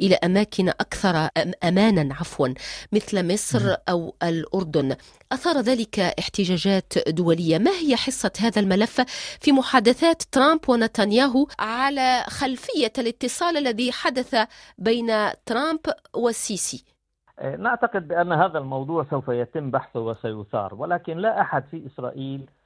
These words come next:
Speaker 2: يعني يمكن أن يفكر بأن هذا قابل للتنفيذ. يعني من ناحية عملية صعب جدًا نقل هذه الأعداد الكبيرة من الفلسطينيين خارج فلسطين أو خارج قطاع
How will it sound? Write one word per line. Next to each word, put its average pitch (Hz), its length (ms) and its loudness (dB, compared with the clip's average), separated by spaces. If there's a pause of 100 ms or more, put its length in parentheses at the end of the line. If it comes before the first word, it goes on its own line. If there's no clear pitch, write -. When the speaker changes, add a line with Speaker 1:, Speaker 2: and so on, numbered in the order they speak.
(240)
Speaker 2:
يعني 117 600 -4
يمكن 139 560 -6
أن 135 480 -8
يفكر 135 720 -4
بأن 139 340 -6
هذا 139 520 0 (340)
قابل 131 280 2
للتنفيذ. 95 600 -8 (180)
يعني 98 400 -10
من 180 340 -2
ناحية 160 600 0 (400)
عملية 185 840 0
صعب 226 220 0
جدًا 147 360 0
نقل 123 440 0
هذه 113 280 0
الأعداد 107 420 -4
الكبيرة 101 480 -8
من 98 160 -10
الفلسطينيين 101 840 -10
خارج 90 280 -10
فلسطين - 520 -20 (400)
أو 113 100 -2
خارج 107 300 -2
قطاع 95 320 -12